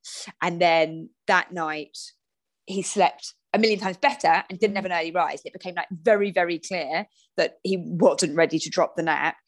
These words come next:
Speaker 1: It was just that we were gonna have to put more work into the nap, if that
Speaker 2: Yeah.
Speaker 1: makes sense.
Speaker 2: Yeah.
Speaker 1: Um, so then, like I say, we really, really focused on the pre-nap routine, a lot of effort around it. I also became really flexible with it. If I couldn't do it in a, in a, in a bed,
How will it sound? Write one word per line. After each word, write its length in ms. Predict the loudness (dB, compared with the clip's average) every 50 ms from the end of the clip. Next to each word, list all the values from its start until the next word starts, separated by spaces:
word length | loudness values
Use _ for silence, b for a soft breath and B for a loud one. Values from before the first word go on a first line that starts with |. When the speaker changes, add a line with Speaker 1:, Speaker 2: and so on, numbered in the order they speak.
| _ _ -6
Speaker 1:
It 80 | -6
was 100 | -6 -4
just 160 | -6 -4 -2 -2
that 80 | 0
we 160 | 2 2 2
were 100 | 2 0
gonna 140 | -2 -4 -4
have 180 | -4 -6 -8 -8
to 80 | -8
put 180 | -8 -6 -4 -4
more 100 | 0 2
work 260 | 2 2 2 2 -2
into 220 | -6 -6 -6 -8 -10
the 80 | -10 -8
nap, 220 | -6 -6 -6 -8 _ _ _ _ _ _ _
if 200 | -8 -6 -2 0
that 140 | 0 0 0
Speaker 2:
Yeah. 20 |
Speaker 1:
makes 200 | 0 -4 -4 -2 -2
sense. 300 | -2 -2 -2 -4 -10 B B B B B B -10 B B B B _ 4
Speaker 2:
Yeah. 260 | 4 6 6 6 4
Speaker 1:
Um, 280 | 2 -2 -6 -8 -10 -12 _ _ _ _ _ _ _ _ _ _ _ _ _ _ _ _ -20 _ _ _ _ _ _ _ _ _ _ _ _ _ -6
so 200 | -2 0 0 2
then, 180 | 2 2 2 2
like 160 | 2 0 0
I 40 | 0
say, 220 | 0 0 0 0
we 280 | -2 -4 -6 -8 -8 -6 -2
really, 220 | 0 0 0 0
really 380 | 0 0 -2 -2 -4 -6 -10 _
focused 560 | -6 2 4 6 6 6 6 2 -2 0 2 2
on 260 | 2 2 0 -2 -8 _ -10
the 80 | -4
pre-nap 280 | -2 0 0 2 0 0
routine, 440 | -2 -2 2 2 2 4 2 2 0
a 20 |
lot 140 | 2 2 0
of 100 | 0 0
effort 240 | -2 -2 -2 -2 -2
around 400 | -2 0 2 0 0 0 0 -2
it. 40 | 0
I 120 | 0 2
also 240 | 0 0 -2 -4 -6
became 240 | -6 -6 -6 -6 -6
really 140 | -8 -8 -6
flexible 440 | -4 -4 -4 -4 -6 -8 -8 -6 -6
with 120 | -4 -4
it. 120 | -4 -4 -2
If 100 | 0 0
I 60 | -2
couldn't 320 | -2 -4 -8 -10 -8 -4
do 100 | -2 0
it 160 | 0 0 -2 -4
in 60 | -6
a, 120 | -8 -8 _ _ _ 0
in 160 | 0 0 0
a, 80 | 0 -6 _ _ -6
in 100 | -6 -4
a 60 | -4
bed, 380 | -2 0 0 0 0 -2 -4